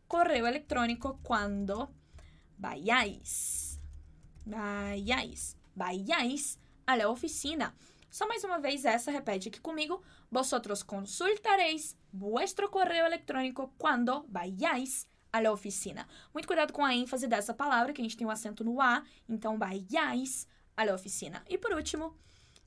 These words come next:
"ustedes", opa, ustedes, ellos, ellas consultarán, consultarán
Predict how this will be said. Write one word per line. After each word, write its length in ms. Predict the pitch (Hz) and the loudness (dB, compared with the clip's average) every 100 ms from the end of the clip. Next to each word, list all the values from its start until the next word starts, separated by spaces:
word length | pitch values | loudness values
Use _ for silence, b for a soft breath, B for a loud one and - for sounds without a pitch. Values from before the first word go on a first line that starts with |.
| - | -8
"ustedes", 760 | 320 349 - 262 233 240 - - - - _ - - - - - - - | -4 -4 0 2 2 0 -2 -8 -14 -20 _ -20 -20 -20 -20 -20 -20 -12
opa, 200 | 262 339 - - - - b b b b b | -10 -10 -16 -20 -20 -20 b b b b b
ustedes, 760 | 339 359 - 262 240 233 247 - - - | -6 -6 -2 0 2 0 -2 -6 -10 -8
ellos, 680 | 277 277 269 277 294 - - - | -4 -2 -2 -2 -2 -4 -4 -2
ellas 580 | 240 214 202 208 262 - | -2 -2 -4 -4 -4 -6
consultarán, 1300 | - 208 202 - 226 214 208 - 370 359 302 330 320 - - B B B B - | -6 -6 -4 -2 0 -2 -4 -4 0 2 0 -2 -10 -20 -20 B B B B -8
consultarán 1200 | 220 214 - 311 320 370 359 359 349 294 294 | -6 -4 -2 -2 0 2 2 2 2 0 -2